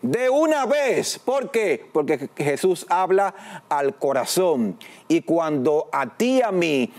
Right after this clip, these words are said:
se nos habla al corazón, la respuesta también tiene que salir de corazón. Al instante soltaron las redes. Y por eso te pregunto a ti, querido hermano televidente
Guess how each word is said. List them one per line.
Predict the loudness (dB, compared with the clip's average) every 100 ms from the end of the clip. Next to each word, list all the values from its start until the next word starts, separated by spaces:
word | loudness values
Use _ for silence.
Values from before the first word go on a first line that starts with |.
| -20 -14
se | -4 -2
nos | 0 -2 -6
habla | -4 -2 0 2
al | 0 0
corazón, | 0 0 0 0 2 0 -2 -6 -10 0
la | 2 2
respuesta | 0 -4 -4 0 0 0 -2 -2
también | 0 0 0 2 0
tiene | 0 0 0
que | -2
salir | -2 0 2 2
de | 2
corazón. | 0 -2 0 0 0 -2 -8 -20 -20 -20 -20 -14 -4
Al | -2 0 2
instante | 2 2 -2 -10 -8 -2 0 0 0 0 -2
soltaron | -2 0 0 0 0 2 4 4
las | 2 0
redes. | 0 2 2 -2 -6 -14 -20 -20 -20 -20 -20 _ -20 -20 -20 -20 -20 -20 -14 -6
Y | -2
por | 0 0
eso | -2 0 0 0 -4 -18 _
te | -4 -2
pregunto | 0 2 0 0
a | -2
ti, | 0 0 0 -10 -20 -4
querido | 0 2 2
hermano | 2 2 2 2 0 0 -2 -4 -10 -20 _ -20 -20 -20 -10
televidente | -4 0 0 0 0 0 -2 -6